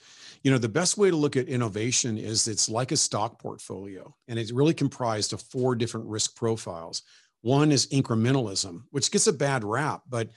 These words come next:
you know, incrementalism is another way of saying continuous process improvement, right? And there's certainly nothing wrong with continuing to optimize processes. Uh, as a Six Sigma black belt, uh, you know, I, I'm, I'm a believer. I'm drinking the, the incremental improvement Kool-Aid.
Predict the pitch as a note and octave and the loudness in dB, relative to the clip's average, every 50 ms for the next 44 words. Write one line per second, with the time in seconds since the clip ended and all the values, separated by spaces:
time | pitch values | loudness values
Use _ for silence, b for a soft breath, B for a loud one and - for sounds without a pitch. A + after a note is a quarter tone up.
0 | B B B B B B C3+ B2 A#2+ B2 A#2+ B2+ - - D3+ F#3 F#3+ F#3+ G3+ D3+ | B B B B B B 0 2 2 2 2 0 -2 0 0 0 2 4 4 4
1 | D3 E3+ F#3 C#3+ B2+ A#2 G#2+ A2+ A2+ A2 G2+ A2+ G#2 A2+ C3+ D#3+ D#3 A#2+ A2 G#2+ | 4 4 4 4 4 4 2 2 2 0 0 0 0 0 0 0 0 0 0 -2
2 | G#2+ G#2 - - B2 A#2 G#2+ - - G#2 - B2 A2+ G#2+ G2+ G2 - - - E3 | -2 -2 0 0 0 0 -2 -2 -4 -4 -2 0 0 0 0 -2 -4 -4 -2 -2
3 | G3+ E3+ - - G2 F2 - G2 F2 - - F2 F2 E2 F2 G2 G2+ G#2 A2 B2 | 0 0 0 0 0 -2 -4 -4 -4 -10 -14 -14 -14 -14 -16 -10 -6 -4 -4 -4
4 | C3 A2 G#2 G#2 F#2+ - - - E3 F3 E3 D#3+ D3 C#3+ B2+ - D3 C3 A#2+ A#2 | -4 -4 -6 -4 -2 0 2 2 2 2 2 2 2 2 0 0 0 0 0 0
5 | A2 A2 A2 A2 G#2+ F#2+ - - A#2 G#2 - - C3 B2+ C3 B2 A#2 A2 G2+ G2+ | 0 -2 -2 -2 -4 -6 -6 -6 -6 -4 -2 0 0 2 2 0 -2 -2 -4 -6
6 | - G2 G#2 G2+ - - G#2 G2 F2+ F#2 F#2 - - - B2 C#3+ D3+ - - - | -6 -6 -6 -6 -6 -8 -10 -8 -8 -8 -8 -8 -6 -6 -6 -4 -4 -4 -4 -4
7 | - - - - - - - b b b b b b b b A#2+ A#2+ - A2+ A#2 | -4 -6 -6 -6 -6 -10 -10 b b b b b b b b -12 -8 -4 -4 -2
8 | G#2 A#2 - - C#3+ - - - B2+ A2 A2+ G#2 F2+ G#2+ A2+ A#2+ A#2 A#2 B2+ C3 | 0 0 0 0 0 0 0 -2 0 0 -2 -2 0 0 0 0 0 0 0 2
9 | C#3+ D3+ C#3+ - A#2+ G#2+ G#2+ G#2+ A2+ A#2 A2+ A2 G#2+ A2+ B2 B2 A#2 A2 G#2+ A2 | 2 2 0 0 -4 -4 -4 -6 -6 -6 -6 -6 -4 -4 -4 -4 -2 -2 -2 -2
10 | A2+ A2+ - - - A2 A#2+ B2 B2 G#2+ G#2 A#2 B2+ A#2 A#2+ C#3+ C#3+ E3 F#3+ G3+ | -2 -4 -6 -6 -4 -2 -2 -2 -2 -2 0 0 0 4 4 4 6 6 4 4
11 | D3 A#2 E2+ - G2 G#2 G2 A2 A#2 A#2 - B2 A#2+ A#2 A#2 A#2 A2+ A2 G#2+ A#2 | 2 0 -4 -6 -8 -4 -2 -2 0 2 2 2 2 2 2 0 0 0 0 -2
12 | A#2 A#2 A#2+ B2 A#2+ - A#2 A2+ A2 A2 G#2+ G2+ - B2+ A#2 A2+ G#2+ - - C3 | -2 -2 -2 -4 -4 -4 -4 -2 -2 -2 -2 -2 -2 -2 -2 -2 -4 -4 -2 -4
13 | B2 G#2+ F2 E2 - | -2 -4 -6 -10 -14